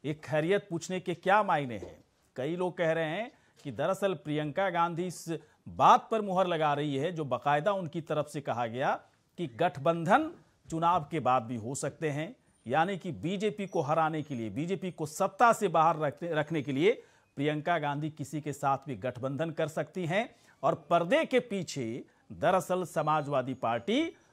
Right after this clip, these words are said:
और कांग्रेस पार्टी एक ही है। अलग-अलग चुनाव प्रचार भले ही हो रहे हों, लेकिन एक ही हैं दोनों। लेकिन सवाल उठता है कि इस वक्त उत्तर प्रदेश में योगी की आंधी है।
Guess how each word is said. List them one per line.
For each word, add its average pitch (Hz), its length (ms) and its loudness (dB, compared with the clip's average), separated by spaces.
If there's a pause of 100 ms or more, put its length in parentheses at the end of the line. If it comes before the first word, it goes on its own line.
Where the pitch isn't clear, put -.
(100)
और 180 320 0
कांग्रेस 135 360 -2
पार्टी 208 540 -2 (280)
एक 190 420 0 (240)
ही 175 200 -2
है। 92 360 -8 (360)
अलग-अलग 160 520 2
चुनाव 156 300 0
प्रचार 147 380 -2
भले 151 240 -2
ही 214 100 0
हो 196 160 2
रहे 214 140 6
हों, 262 180 2 (380)
लेकिन 151 300 -2 (120)
एक 170 260 0
ही 190 180 0
हैं 160 220 0
दोनों। 113 260 -4 (420)
लेकिन 220 220 0
सवाल 190 340 6
उठता 120 300 -4
है 98 280 -8 (320)
कि 139 60 -8
इस 131 160 -10
वक्त 196 280 2 (140)
उत्तर 175 380 2
प्रदेश 156 420 -4
में 240 260 -2 (260)
योगी 156 520 -2
की 165 180 -4
आंधी 104 380 -2
है। 85 340 -16